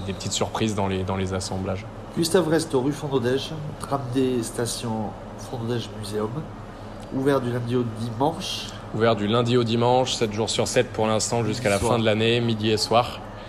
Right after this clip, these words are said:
Speaker 2: Et l'année prochaine, eh ben, on
Speaker 1: Et
Speaker 2: verra.
Speaker 1: l'année prochaine, on verra.
Speaker 2: On verra.
Speaker 1: <laughs>
Speaker 2: Euh... Comment tu donnerais envie aux gens, en trois mots, de venir chez toi,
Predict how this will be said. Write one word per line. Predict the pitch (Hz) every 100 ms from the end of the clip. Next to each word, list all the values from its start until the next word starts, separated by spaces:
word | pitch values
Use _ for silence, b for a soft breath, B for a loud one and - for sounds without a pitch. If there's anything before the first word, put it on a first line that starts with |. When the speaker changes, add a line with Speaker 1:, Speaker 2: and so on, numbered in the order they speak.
| B B B B
Speaker 2:
Et | 123
l'année | 117 113
prochaine, | 104 - 127 127
eh | 101
ben, | 101 95
on | 92 95 92
Speaker 1:
Et | 151
Speaker 2:
verra. | 135
Speaker 1:
l'année | 117
prochaine, | - 98 165 160
on | 113
verra. | 104 151 -
Speaker 2:
On | 107 113
verra. | 139 208 190 - 175
Speaker 1:
<laughs> | 151 147 139
Speaker 2:
Euh... | 156 165 160 160 160 - - - - - -
Comment | - 226
tu | 226 196
donnerais | 190 175 165
envie | 160 143
aux | 151
gens, | 139 151 151 139
en |
trois | - 123
mots, | 127 135
de | 123
venir | 113 117
chez | - -
toi, | 101 120 123